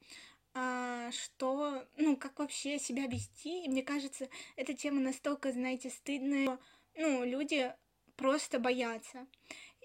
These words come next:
И из-за того, что они боятся, у них вообще иногда неадекватная реакция. Но поймите, знаете, одно, то, что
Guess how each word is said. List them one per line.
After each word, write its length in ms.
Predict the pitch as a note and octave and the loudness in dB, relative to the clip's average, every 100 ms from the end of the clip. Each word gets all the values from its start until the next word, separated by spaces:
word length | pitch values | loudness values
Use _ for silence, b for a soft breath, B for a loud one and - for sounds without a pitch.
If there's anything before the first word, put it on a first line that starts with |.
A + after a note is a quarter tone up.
| - _ | -20 _
И 360 | D4 D#4 D#4+ D4 | -2 0 0 -2
из-за 160 | C4+ C#4+ | -2 0
того, 240 | C#4+ D#4 | 2 2
что 160 | - C#4 | 2 2
они 220 | C#4 D4 | 4 4
боятся, 560 | C4 C#4+ G4+ - - | 2 2 2 -2 -2
у 60 | D4 | 2
них 260 | C4 D4 - - | 2 0 -6 -14
вообще 540 | - C4 C4+ - D4+ C4 | -6 -4 -2 0 0 2
иногда 280 | A#3+ B3 A#3 | 0 0 0
неадекватная 680 | A#3 A3+ B3 A#3+ A3 A3+ A3+ | 0 -2 -2 -4 -4 -4 -4
реакция. 360 | A3+ - A#3 B B | -6 -6 -8 B B
Но 120 | C#4+ | 0
поймите, 500 | C4+ D4+ E4 F#4 C#4+ | 4 6 4 -2 -2
знаете, 540 | C4 C4+ E4 - C#4 C4 B3 - | 0 0 -2 -4 -2 -2 -2 -2
одно, 320 | A#3+ A#3+ D#4+ A4+ - | 0 0 0 -2 0
то, 140 | C#4+ | -2
что 440 | - - C4 B3+ | -2 0 2 0